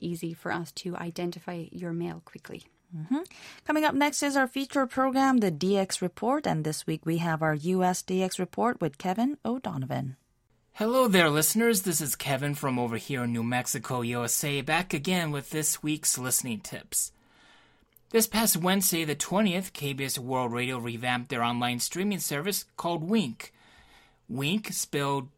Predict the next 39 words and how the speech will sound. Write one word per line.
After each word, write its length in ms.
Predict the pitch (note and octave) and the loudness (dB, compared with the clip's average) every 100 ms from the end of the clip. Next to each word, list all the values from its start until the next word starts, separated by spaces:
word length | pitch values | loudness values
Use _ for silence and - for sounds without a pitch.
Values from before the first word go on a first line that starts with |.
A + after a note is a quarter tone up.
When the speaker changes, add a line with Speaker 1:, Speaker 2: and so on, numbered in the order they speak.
| - | -6
Speaker 3:
W 300 | C3 C3+ C3 | -2 0 2
I 140 | B2 | 2
N 260 | B2+ C3 A#2+ | 2 -2 -2
dot 300 | A#2+ A#2+ - | -2 -2 -4
K, 380 | - G3 G3 F#3 - | -6 -2 -2 -4 -6
is 180 | D#3+ E3+ | -4 -2
a 60 | |
short 420 | D#3 - G3+ G3+ | -2 0 0 -2
expression 720 | - - - F#3+ F#3 - C#3 F3 | -6 -8 -4 -2 0 -2 -4 -6
for 300 | - C#3+ C3+ | -2 0 0
window 460 | A#2+ A#2 A#2+ C3 | 0 -2 -2 -4
to 160 | - B2 | -4 -8
K 240 | - C#3 | -6 -4
B 100 | C3+ | -2
S 220 | C#3 - | -4 -4
World 260 | C#3+ C3 A#2 | -2 -2 -2
Radio 400 | D3+ E3 D3+ D#3 - - _ - | 0 0 -2 -4 -10 -20 _ -6
and 240 | D#3 D3+ | -2 0
window 300 | C#3 D3+ D3 | 0 0 0
to 220 | C#3+ D3 C3+ | -2 -4 -6
Korea. 540 | - F3+ F3+ A#2+ - _ _ _ - _ | -4 0 0 -2 -6 _ _ _ -20 _
There 120 | D#3+ E3+ | -2 0
are 60 | |
still 260 | - A3 A3 | 2 6 4
five 320 | G#3+ G3 D#3+ | 4 0 0
channels 440 | - F3 F3+ D#3 | 0 2 0 0
to 80 | D3+ | -2
choose 340 | A#2+ C#3 B2+ - | -4 -4 -4 -2
from, 320 | D3+ F3+ F#3 - - | 0 0 0 -6 -10
and 120 | C#3+ | -4
they've 160 | C#3 C3 | -2 -2
been 220 | C3 A#2 | -2 -4
revamped 560 | A#2 A2+ B2 C3+ D#3 - | -2 -4 -2 -2 -2 -8
and 300 | - C3+ B2 | -6 -4 -2
renamed, 560 | A#2+ C#3+ E3+ C#3+ D3 - | -2 -2 -2 -4 -6 -10
and 140 | C3 A2+ | -10 -6
here 180 | C#3 F3+ | -4 0
they 160 | F#3 | 2
are. 380 | F3 C#3 G2 - | 2 2 -2 -8